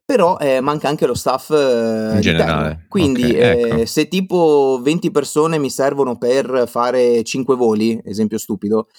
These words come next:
Speaker 2: Mhm.
Speaker 1: e, ma io ce n'ho solamente dieci, eh, vorrà dire che farò solamente due voli e mezzo. Poi l'aereo parte
Speaker 2: Mm.
Speaker 1: e le valigie le imbarcherò col prossimo volo e arriveranno a destinazione.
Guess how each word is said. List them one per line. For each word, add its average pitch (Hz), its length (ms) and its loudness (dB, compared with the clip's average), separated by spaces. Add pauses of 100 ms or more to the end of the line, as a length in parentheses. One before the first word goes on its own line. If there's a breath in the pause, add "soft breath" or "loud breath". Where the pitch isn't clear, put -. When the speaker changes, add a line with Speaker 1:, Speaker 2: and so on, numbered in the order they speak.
Speaker 2:
Mhm. 107 320 -4
Speaker 1:
e, 135 240 4
ma 135 120 -4
io 156 160 2
ce 147 140 -4
n'ho 131 100 -2
solamente 131 460 0
dieci, 120 440 -2
eh, 147 180 -2
vorrà 135 240 0
dire 143 220 0
che 123 100 -2
farò 120 180 0
solamente 120 460 -2
due 120 160 2
voli 117 220 2
e 110 40 2
mezzo. 107 480 -2
Poi 123 240 2
l'aereo 127 380 2
parte 117 400 0
Speaker 2:
Mm. 196 140 -6 (200)
Speaker 1:
e 165 140 0
le 151 100 2
valigie 175 380 0
le 147 80 2
imbarcherò 139 520 0
col 127 200 -2
prossimo 127 440 -4
volo 113 360 0
e 131 60 0
arriveranno 127 440 0
a 117 60 -2
destinazione. 110 840 -4